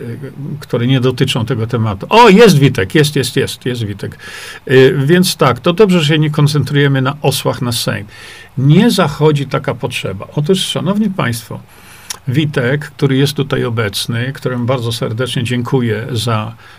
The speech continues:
przekierowanie mnie na właściwe strony, e, bo Witek zna te meandry, e, sejmowe różnego rodzaju. I co się okazało?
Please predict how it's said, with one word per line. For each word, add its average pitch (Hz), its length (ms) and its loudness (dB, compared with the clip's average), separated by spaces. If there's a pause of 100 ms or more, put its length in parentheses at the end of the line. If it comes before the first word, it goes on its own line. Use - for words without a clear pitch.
(160)
przekierowanie 139 600 0
mnie 117 160 -2
na 117 120 -2
właściwe 117 420 -6
strony, 131 640 -2 (1080)
e, 135 380 2 (160)
bo 139 140 0
Witek 214 360 0
zna 147 340 2
te 127 240 -2
meandry, 131 1080 0 (480)
e, 120 160 -8
sejmowe 120 600 -2 (300)
różnego 123 420 -2
rodzaju. 107 400 -4 (340)
I 113 40 -6
co 226 140 -6
się 254 160 -6
okazało? 139 520 -4